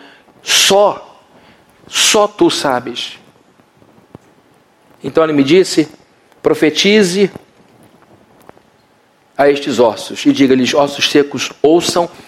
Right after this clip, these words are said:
a palavra de Jeová.'" Deus poderia realizar essa obra de restauração sem a ajuda de Ezequiel. Seria mais rápido. "Ah, agora eu vou lá conversar com Ezequiel, vou passear com Ezequiel, vou perguntar a Ezequiel,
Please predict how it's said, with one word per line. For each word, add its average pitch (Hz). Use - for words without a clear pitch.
a 135
palavra 131
de 127
Jeová.'" 123
Deus 214
poderia 214
realizar 196
essa -
obra 190
de 165
restauração 165
sem 190
a 202
ajuda 165
de 143
Ezequiel. 127
Seria 151
mais 175
rápido. 127
"Ah, 139
agora 139
eu 131
vou 131
lá 135
conversar 131
com 135
Ezequiel, 120
vou 113
passear 127
com 147
Ezequiel, 120
vou 113
perguntar 120
a -
Ezequiel, 123